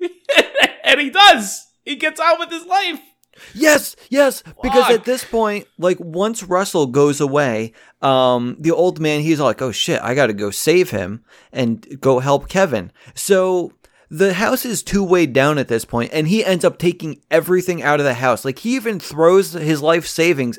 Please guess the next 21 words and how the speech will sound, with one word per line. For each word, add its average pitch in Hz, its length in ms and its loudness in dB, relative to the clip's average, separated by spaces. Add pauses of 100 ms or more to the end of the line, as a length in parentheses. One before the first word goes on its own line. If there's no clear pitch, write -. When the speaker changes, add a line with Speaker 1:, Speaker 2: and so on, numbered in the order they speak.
Speaker 2:
out 147 240 0
the 160 100 -2
window. 147 600 -6 (720)
And, 127 720 2 (720)
yeah. 113 460 -4 (580)
Like, 135 140 2
Speaker 1:
Just - 100 -8
Speaker 2:
he's 196 140 -4
Speaker 1:
everything 202 140 -6
Speaker 2:
finally 165 260 0 (140)
Speaker 1:
given 147 40 -8
his, 143 220 -12
his 143 200 -14
wife. 120 240 -8
Yeah, 107 180 -8
let 127 160 -8
her 151 60 -8
go. 107 320 -12
Oh 123 140 -12
my 101 120 -18
God. 95 260 -20